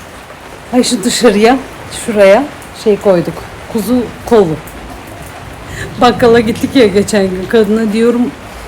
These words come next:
"E, bir tane, e, kuzu budu alabilir miyim?" diyorum. E, satıcı da diyor, "İşte budumuz kalmadı ablacığım." Yani tanıyor da beni.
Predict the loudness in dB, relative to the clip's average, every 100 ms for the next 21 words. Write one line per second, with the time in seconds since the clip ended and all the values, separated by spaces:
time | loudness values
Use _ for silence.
0 | -8 0 0 0 0 2 4 2 2 0
1 | 2 2 0 -2 -6 -8 -8 -2 2 2
2 | 2 4 6 6 4 2 0 4 4 4
3 | 2 0 -2 -2 -4 -6 -16 -16 -16 -16
4 | -14 -2 2 2 -2 -10 -10 -2 -2 0
5 | 0 4 4 2 2 0 -2 -14 -16 -16
6 | -14 -14 -14 -14 -10 -2 0 0 2 2
7 | 2 2 2 4 4 0 2 0 0 -2
8 | -2 0 0 0 -2 -4 -10 -2 4 6
9 | 6 2 0 2 2